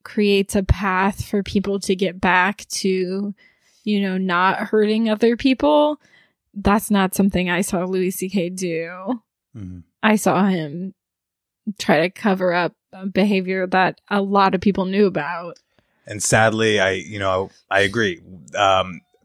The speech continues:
Speaker 2: people, but, like, let's just be honest, like, dudes especially, like, we need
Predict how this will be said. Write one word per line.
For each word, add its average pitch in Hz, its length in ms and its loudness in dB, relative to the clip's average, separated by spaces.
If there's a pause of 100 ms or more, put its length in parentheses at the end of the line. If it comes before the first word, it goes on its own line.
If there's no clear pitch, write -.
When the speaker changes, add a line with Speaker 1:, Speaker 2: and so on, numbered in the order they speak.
(100)
Speaker 2:
people, 107 440 2
but, 98 160 0
like, 92 220 -2
let's 95 200 -4
just 101 120 -14
be 113 100 -4
honest, 123 320 -2
like, 101 240 -4
dudes 123 460 0
especially, 120 600 -4
like, 104 200 -4
we 98 200 -8
need 120 580 -2